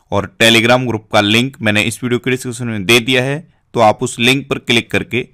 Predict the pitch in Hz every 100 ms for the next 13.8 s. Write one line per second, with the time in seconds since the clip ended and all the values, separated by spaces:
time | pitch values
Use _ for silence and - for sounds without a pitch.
0 | _ _ _ - 117 117 117 120 101 104
1 | - 113 101 73 69 - _ - - -
2 | _ _ _ _ - 110 - 110 101 117
3 | 151 - 87 - - - - - _ _
4 | _ _ _ _ _ _ 107 104 113 135
5 | 139 156 143 170 - _ _ _ _ -
6 | 123 117 143 143 151 - _ 110 123 131
7 | 139 151 165 156 - 147 147 - 131 117
8 | - 139 139 147 139 - 113 - 120 87
9 | - 78 - _ _ _ _ _ _ -
10 | 139 113 76 78 - - 87 87 _ _
11 | _ _ _ 120 - _ 120 131 139 139
12 | 143 139 147 127 120 127 113 117 127 135
13 | 147 143 139 113 104 - - 73